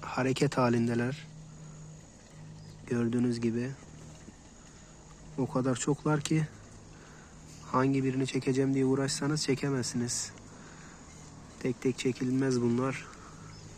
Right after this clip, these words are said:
Görüyor musunuz? Nereleri geçiyorlar mücadele vererek. Ve hiç de kavga etmeden selam veriyorlar birbirlerine, gidiyorlar arkadaşlar.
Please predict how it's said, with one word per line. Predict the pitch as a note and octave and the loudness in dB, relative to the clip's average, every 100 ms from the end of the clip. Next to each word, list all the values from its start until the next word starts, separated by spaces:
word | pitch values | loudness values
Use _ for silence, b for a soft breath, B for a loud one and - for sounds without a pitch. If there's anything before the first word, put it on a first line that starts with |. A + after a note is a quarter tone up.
| B B B B B - - - - - - | B B B B B -18 -20 -20 -20 -20 -2
Görüyor | A#2+ B2 C#3 | 2 4 4
musunuz? | B2 B2 A2 - - - | 2 -2 -2 -6 -8 -2
Nereleri | A#2+ A#2+ A#2 A#2 | 2 4 4 4
geçiyorlar | A2+ - A2+ A2 | 4 2 0 0
mücadele | A2+ A2+ A#2+ A2+ A2+ | 2 4 4 4 2
vererek. | A2+ A2+ A2+ A#2 - - B B B B B - B2+ | 2 0 -2 -4 -12 -18 B B B B B -4 2
Ve | B2+ | 4
hiç | D#3+ - | 4 2
de | |
kavga | D3 C#3 C3+ D3+ | 6 8 10 10
etmeden | D3+ - C3 C#3+ D#3+ B B B B B B B B B B - | 10 8 6 6 4 B B B B B B B B B B 0
selam | - C#3+ C#3 D3 C#3 | 4 6 8 8 8
veriyorlar | B2 B2 B2 | 8 8 8
birbirlerine, | A#2+ A#2+ B2 B2 C3 C3+ | 8 8 8 8 6 6
gidiyorlar | C3 C3 B2 B2 | 8 10 10 6
arkadaşlar. | A#2 A2+ A#2 A2 C3+ D3 | 4 2 2 2 2 0